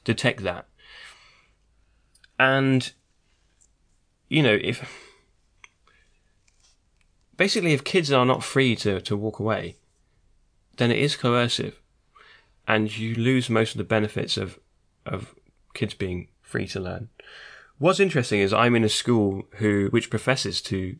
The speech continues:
to be attempting reform, attempting some sort of halfway house between mainstream traditional education and something much more liberal where kids can be themselves. So I-, I'm at School twenty-one.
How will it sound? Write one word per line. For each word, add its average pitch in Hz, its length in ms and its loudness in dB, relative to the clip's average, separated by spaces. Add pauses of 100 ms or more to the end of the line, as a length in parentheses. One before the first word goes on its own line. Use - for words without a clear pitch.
to - 140 -4
be 117 440 0 (1400)
attempting 113 500 0
reform, 95 320 0
attempting 110 380 -2
some 104 160 0
sort 98 180 -4
of - 60 -14
halfway 110 480 0
house 98 320 -4
between 92 440 -6 (1040)
mainstream 113 720 2
traditional 101 420 -2
education 92 760 -6
and 92 420 -2 (540)
something 95 320 -6
much 104 300 0
more 95 360 -2
liberal 92 400 -2
where 90 140 -8
kids - 400 -6
can 95 160 -6
be 98 160 -2
themselves. 92 560 -4 (280)
So 107 280 2
I-, - 240 -6
I'm 110 100 2
at 107 80 2
School 113 240 0
twenty-one. 95 560 -4